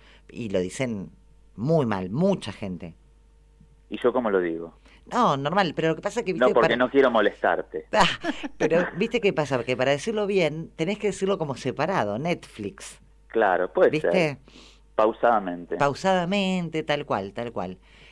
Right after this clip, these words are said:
Speaker 1: Está bueno porque el, el, la marca, ¿no? Obviamente que se reimpuso y todo, pero tiene esa cosita, ¿eh? Una, una marca que es difícil de decir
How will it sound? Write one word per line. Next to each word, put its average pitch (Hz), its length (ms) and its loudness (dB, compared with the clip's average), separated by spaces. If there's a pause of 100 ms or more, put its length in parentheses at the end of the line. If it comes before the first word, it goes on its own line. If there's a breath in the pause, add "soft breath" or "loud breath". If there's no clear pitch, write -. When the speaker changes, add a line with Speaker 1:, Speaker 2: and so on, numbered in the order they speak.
Speaker 1:
Está 160 220 0
bueno 151 540 2
porque 95 460 -4
el, 90 300 -8
el, 82 600 -10 (100)
la 92 140 -6
marca, 117 480 0
¿no? 107 260 0
Obviamente 98 440 -4
que 85 80 -6
se 101 120 -6
reimpuso 113 380 -4
y - 20 -12
todo, 185 220 -4
pero 190 260 -4
tiene 208 240 0
esa - 180 -6
cosita, 92 540 -8
¿eh? 113 80 -2
Una, 135 240 -6
una 160 200 -6
marca 170 280 -4
que 160 100 -6
es 156 60 -4
difícil 147 300 -10
de 127 80 -2
decir 160 480 -4